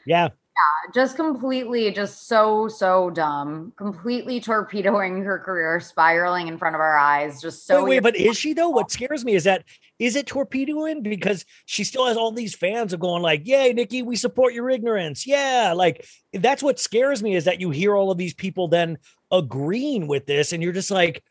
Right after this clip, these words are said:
Speaker 1: "Whoa," like, she probably, like, I mean, part of the, the theory on this, like you said, is her, she's just kind of making noise to kind of distract from her husband's, like, actual shit of, like, raping an underage girl.
Speaker 2: Yeah,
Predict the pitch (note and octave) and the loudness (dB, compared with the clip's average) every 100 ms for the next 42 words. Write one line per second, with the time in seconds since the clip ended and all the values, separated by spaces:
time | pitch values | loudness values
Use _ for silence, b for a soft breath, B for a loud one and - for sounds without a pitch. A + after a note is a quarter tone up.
0 | _ _ D#3 F3 A#3+ C#4 C4 D3 C#3+ D3 | _ _ -14 -2 4 6 6 4 0 -2
1 | - B3 - _ _ _ - A#3 D#4 A#3+ | -4 -6 -12 _ _ _ -4 -2 0 4
2 | F#3 - B B A3+ G3+ A#3+ C4+ A3 F#3+ | 2 2 B B -2 0 0 2 2 0
3 | F3 F3 - E3+ E3+ E3 F#3+ F#3+ F#3+ F#3 | 0 -8 0 4 4 4 0 0 0 0
4 | F#3+ G3 F#3 F3 E3 F#3+ F#3 E3+ - _ | 0 0 0 -2 0 2 2 0 -6 _
5 | _ _ - G3 G3+ - - F#3+ E3+ G3 | _ _ 2 4 4 0 -4 -6 -2 -2
6 | - G3+ F#3 F#3 F#3 E3+ D#3 G#3+ A3 F#3+ | -2 0 2 2 0 0 0 2 4 2
7 | D#3+ E3 E3+ D3 D3+ - D#3+ E3+ - F3 | 0 0 0 0 -4 0 2 2 0 -4
8 | D#3+ D3 D3+ D#3+ D3+ D#3 D3 D#3 D3 - | -2 0 2 2 0 -2 2 2 2 -2
9 | _ _ _ - D3+ E3+ - D#3+ - - | _ _ _ -2 0 0 0 -4 -2 0
10 | F#3+ F3 D3 D3 D3 C#3+ A#2 - A2+ C3 | 2 2 2 2 2 2 -2 -12 -6 -2
11 | E3 E3 D#3+ D#3 D#3 D3 D#3 C3 B2+ G3 | -2 -2 -4 -2 0 0 0 -2 0 0
12 | D3 - _ _ _ _ _ _ _ _ | 0 -6 _ _ _ _ _ _ _ _
13 | _ G3+ G3+ F3+ - E3 | _ -4 0 0 -2 -6